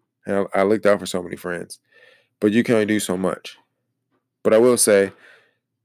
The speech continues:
that little that you do helps.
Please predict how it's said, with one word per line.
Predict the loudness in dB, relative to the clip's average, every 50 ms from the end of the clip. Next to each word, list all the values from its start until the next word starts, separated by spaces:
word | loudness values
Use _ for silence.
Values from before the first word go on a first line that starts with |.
| _ _ _ _ _ _ _ _ _
that | _ 2 2 2 2
little | 2 2 2 2 2 0 -2 -4 -10 _ _
that | -4 -4 -4 -2 -4
you | -8
do | -4 -2 -2 0 0 -2 -4 -10 _ _ _ _ _ _ _ _ _ _ _ _ _ _ _ _ _ _ _ _ _ _ _ _ _ _
helps. | 0 2 2 2 0 -2 _ -18 -18 -18